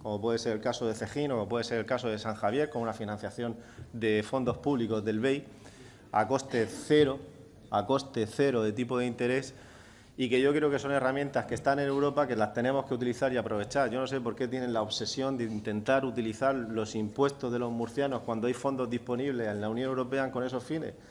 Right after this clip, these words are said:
Si lo que tenemos que hacer es ser eficientes en la, en la gestión de los recursos públicos y si hay instrumentos financieros a nuestra disposición en Europa, aprovechémoslos. No, no hagan cambios de, de fondos propios dentro de las distintas organizaciones y estructuras de organismos del gobierno,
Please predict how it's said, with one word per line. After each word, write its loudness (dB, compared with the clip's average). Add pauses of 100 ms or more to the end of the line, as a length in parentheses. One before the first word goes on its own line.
(120)
Si -6
lo 2
que 2
tenemos 0
que -2
hacer 0
es -8
ser 0
eficientes 0 (340)
en 2
la, 2
en 0
la 6
gestión 0
de 4
los 6
recursos 4
públicos 2
y 2
si 0
hay 4
instrumentos -2
financieros -2 (320)
a 2
nuestra 2
disposición 0
en 2
Europa, 4 (160)
aprovechémoslos. 4
No, 4
no 6
hagan 4
cambios 4
de, 2
de 0
fondos 0
propios 0
dentro -2
de 2
las 4
distintas 2
organizaciones 2
y 2
estructuras 0
de 2
organismos 0
del 2
gobierno, 0